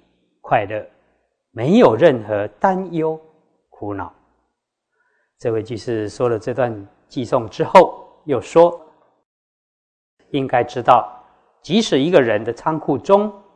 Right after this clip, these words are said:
收藏了象、马、七宝、财物，如果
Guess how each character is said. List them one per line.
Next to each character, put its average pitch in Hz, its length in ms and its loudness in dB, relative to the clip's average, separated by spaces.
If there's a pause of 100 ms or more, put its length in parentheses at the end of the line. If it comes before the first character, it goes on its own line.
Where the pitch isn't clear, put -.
(280)
收 170 300 2
藏 107 260 -4
了 110 160 -4 (160)
象、 131 440 4 (560)
马、 98 320 -2 (480)
七 - 220 -6
宝、 - 340 0 (300)
财 104 320 -2
物， 120 160 -4 (600)
如 190 140 0
果 - 480 2